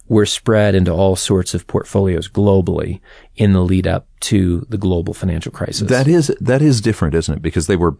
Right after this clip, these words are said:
Speaker 2: chopping these debt instruments into tiny pieces and they were moving it out into all different kinds of acronyms, three-letter acronyms, and, and nobody really knew what they were holding, but it was,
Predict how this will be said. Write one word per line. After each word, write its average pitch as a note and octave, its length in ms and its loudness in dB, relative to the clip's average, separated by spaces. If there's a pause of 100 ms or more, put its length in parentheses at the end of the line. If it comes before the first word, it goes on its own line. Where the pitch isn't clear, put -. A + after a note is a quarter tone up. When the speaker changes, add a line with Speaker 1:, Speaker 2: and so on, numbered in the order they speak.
(100)
Speaker 2:
chopping C#3 540 2
these F2 300 2
debt F#2+ 340 0
instruments D#2+ 580 -2
into E2 200 0
tiny F#2+ 360 -2
pieces F2 500 -4
and D2 100 0
they D2+ 60 2
were D#2 140 0
moving G2 340 2
it D#2+ 100 0
out D#2+ 220 2
into D#2 280 -2
all E2+ 240 0
different - 300 -4
kinds D#2+ 320 -2
of D2+ 120 -4 (400)
acronyms, F2+ 640 -4
three-letter F2+ 520 2
acronyms, D#2 760 -2
and, D#2 180 0
and F2+ 160 2
nobody A#2 260 2
really G#2 300 2
knew G2 220 4
what F#2 160 0
they E2 100 2
were D2+ 140 -2
holding, G#2 420 0
but F2+ 160 0
it F2+ 100 0
was, G#2+ 460 0